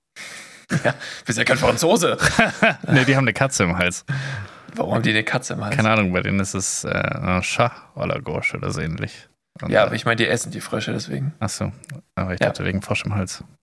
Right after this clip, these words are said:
Speaker 1: Ja, sie klingen auf jeden Fall immer so, als hätten sie,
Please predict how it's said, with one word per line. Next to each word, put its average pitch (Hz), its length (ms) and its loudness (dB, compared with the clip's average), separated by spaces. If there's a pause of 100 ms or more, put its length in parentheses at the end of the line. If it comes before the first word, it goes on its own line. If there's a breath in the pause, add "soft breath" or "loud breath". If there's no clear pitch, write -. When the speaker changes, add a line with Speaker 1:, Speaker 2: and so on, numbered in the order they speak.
(1000)
Speaker 1:
Ja, - 240 -2
sie 202 120 -4
klingen 135 280 2
auf 117 80 0
jeden 117 140 0
Fall 113 140 -2
immer 110 160 -2
so, - 100 -4
als - 160 -4
hätten - 180 -4
sie, 139 240 -4